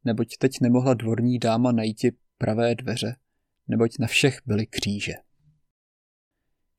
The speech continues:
Časně ráno přišel král, královna, stará dvorní dáma a všichni důstojníci, aby zvěděli, kde byla princezna. „Tady je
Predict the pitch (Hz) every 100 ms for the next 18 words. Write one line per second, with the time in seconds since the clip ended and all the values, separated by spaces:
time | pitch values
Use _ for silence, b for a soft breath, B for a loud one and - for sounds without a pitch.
0 | _ - 117 - 151 147 110 110 117 -
1 | - 135 135 - 107 113 123 - - -
2 | 110 113 113 120 135 202 190 - 120 113
3 | 117 117 123 127 110 98 104 107 127 _
4 | _ _ - - 117 - 131 107 - 117
5 | 110 107 - 117 - _ _ _ - 113
6 | 107 107 110 123 127 127 - _ 110 104
7 | 107 - - 98 - - - - _ _
8 | _ _ _ _ _ _ _ _ _ _
9 | _ - 170 151 110